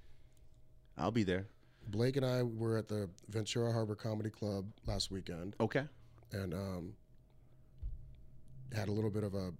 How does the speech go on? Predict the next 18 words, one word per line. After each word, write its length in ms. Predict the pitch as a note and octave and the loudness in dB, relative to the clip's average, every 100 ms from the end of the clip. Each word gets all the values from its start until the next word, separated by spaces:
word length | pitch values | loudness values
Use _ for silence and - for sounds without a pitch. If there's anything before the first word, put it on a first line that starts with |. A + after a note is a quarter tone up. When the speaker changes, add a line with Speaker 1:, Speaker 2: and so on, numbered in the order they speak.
| - | -6
Speaker 2:
hiccup 300 | G#2+ G#2+ G#2+ | -4 -4 -6
the 60 | G2 | -6
first 300 | F#2+ F#2+ F2+ | -6 -6 -6
night. 240 | F2 F2 - - - - - - - - - - - - - - | -6 -8 -10 -20 -20 -20 -20 -20 -20 -20 -20 -20 -20 -16 -16 -10
The 60 | F#2+ | -4
mic 280 | F#2+ G#2+ G2+ | 0 0 -2
didn't 240 | F#2+ E2+ | -6 -4
work. 300 | E2+ F2+ - - - - - | -6 -8 -10 -16 -20 -10 -2
Speaker 1:
Okay. 240 | G2+ A2+ C#3+ - - | 2 2 2 -6 -6
Speaker 2:
So 440 | - G#2+ F#2+ F#2+ - | -2 2 2 0 0
thank 160 | A#2 G#2 | 0 4
God 180 | A#2+ | 6
it 40 | A2 | 6
was 160 | G2 | 4
a 60 | F#2 | 0
small, 520 | - G#2 G2 F#2+ G2+ - - - - - | -2 0 0 0 -2 -6 -20 -20 -14 -8
you 80 | F#2+ | -6
know, 240 | F2+ | -6